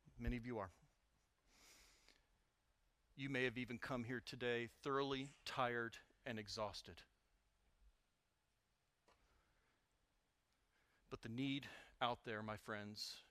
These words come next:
is great. And in this busy, hectic season that we're walking into, can you keep the eyes of compassion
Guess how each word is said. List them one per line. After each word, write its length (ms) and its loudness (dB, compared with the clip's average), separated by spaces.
is 160 -6
great. 380 0
And 80 -2
in 100 0
this 160 0
busy, 460 -2
hectic 340 -2
season 480 -2
that 160 -4
we're 100 -4
walking 460 0
into, 340 -6
can 400 0
you 240 -2
keep 300 -4
the 180 0
eyes 360 2
of 140 -10
compassion 600 -2